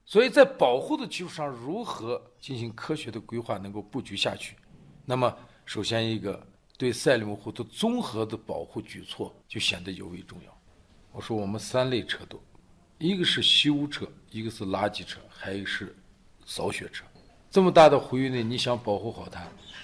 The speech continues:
那你必定要采取这些综合的举措。所以湖域内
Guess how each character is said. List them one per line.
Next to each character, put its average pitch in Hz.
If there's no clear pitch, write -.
那 117
你 101
必 120
定 107
要 90
采 -
取 -
这 -
些 92
综 92
合 87
的 80
举 -
措。 -
所 -
以 139
湖 139
域 180
内 165